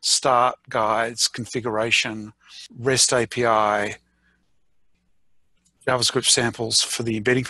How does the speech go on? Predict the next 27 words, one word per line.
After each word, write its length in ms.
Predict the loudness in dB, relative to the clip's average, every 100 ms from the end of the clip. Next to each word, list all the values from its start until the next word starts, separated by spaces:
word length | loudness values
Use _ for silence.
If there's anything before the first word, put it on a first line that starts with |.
| -4
and 160 | -4
the 160 | -2 -6 -4
client 420 | 2 4 2 -2 _ _ _ _
A 100 | -8
P 160 | -4 0
I, 200 | 0 0 -6 -20 -16 -16 -18 _ -6
and 160 | -4
the 80 | -2
report 340 | -4 0 0 2
gallery. 300 | -4 -4 -12 -16 _ _ _ _ _ _ _ _ _ _ -18 -18 -16
So 120 | -6 -4
the 80 |
quickest 500 | 0 2 4 4 4
thing 200 | 2 -8
to 80 | -10
do 240 | -10 -8 -10
here 480 | -8 -8 -8 -12 -18 _ _ _ _ _ _ _
is 280 | -14 -8 -6
to 520 | -6 -8 -10 -14 -16 -8
run 240 | 0 2 2
a 80 |
report 520 | -4 -8 -8 -6 -6 -10 -18 _ _ -18
that's 180 | -8 -2
sitting 320 | 0 -2 -8
in 140 | -10
the 80 | -6
samples. 760 | -4 -2 -6 -10 -14 -12 -12